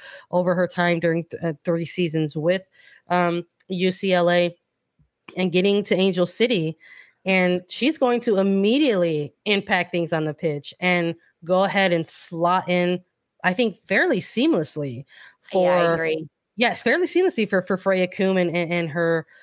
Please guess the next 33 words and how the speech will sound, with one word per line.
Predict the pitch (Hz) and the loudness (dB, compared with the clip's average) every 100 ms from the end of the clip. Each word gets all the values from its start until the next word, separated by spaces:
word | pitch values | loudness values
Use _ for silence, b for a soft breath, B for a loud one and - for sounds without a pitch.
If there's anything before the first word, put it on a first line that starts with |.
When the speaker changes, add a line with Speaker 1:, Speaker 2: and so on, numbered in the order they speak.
| b b - | b b -2
Speaker 1:
and, | 190 | 0
and | 180 180 175 | 0 0 0
their | 170 156 | 0 0
system. | - - 320 - 175 147 139 147 _ _ _ _ | -4 -2 -2 0 0 0 -4 -8 _ _ _ _
Um, | 180 180 175 170 170 165 _ 160 | -2 0 2 0 -2 -6 _ -2
but | 196 185 | 0 2
I | |
do | 190 175 233 247 247 233 233 214 165 | 0 0 0 2 2 2 0 -2 -6
wonder | 180 165 202 294 185 175 | -8 -2 -2 0 2 2
on | 175 | 2
the | 180 | 0
Orlando | 180 170 185 175 170 - | 2 2 2 2 0 -4
Pride | - 175 208 330 | -4 -2 0 0
side | 185 160 | -2 -2
of | 165 | -4
things, | 156 147 156 190 - B B B B | -4 -4 -4 -6 -12 B B B B
you, | 185 180 190 - _ | -4 0 0 -2 _
what's, | - 160 190 202 - - - | -10 0 2 2 -8 -14 -10
what's | 175 190 | 0 0
going | - 214 208 | 2 -2 -2
to | 214 | -2
be | 208 | -2
the | 202 190 | 0 0
answer | 190 190 - 190 180 180 175 165 _ - | 0 -2 -2 0 2 2 0 -4 _ -10
there | 170 190 285 131 151 - B B - | -2 0 0 -2 -8 -16 B B -2
for | 180 | 0
this | 175 170 | 2 0
team | - 190 170 165 - - | 0 0 2 0 -4 -2
offensively? | 175 - 190 - 170 139 143 123 - | -2 2 0 2 0 -2 -4 -6 -10
You | 165 170 | -2 2
know, | 165 | 4
this | 165 175 | 2 0
was, | 175 165 - | 0 0 -2